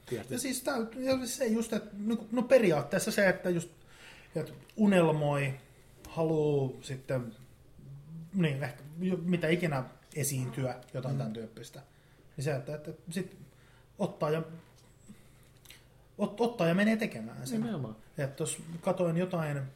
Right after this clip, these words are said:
Speaker 2: viimeisimmistä kausista Pasilaa, missä oli semmonen niinku kirjailijatyyppi, joka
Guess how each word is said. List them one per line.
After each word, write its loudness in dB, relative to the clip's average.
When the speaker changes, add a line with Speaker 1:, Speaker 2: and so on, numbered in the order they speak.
Speaker 2:
viimeisimmistä -2
kausista -2
Pasilaa, 0
missä -6
oli -2
semmonen -2
niinku -10
kirjailijatyyppi, 0
joka -4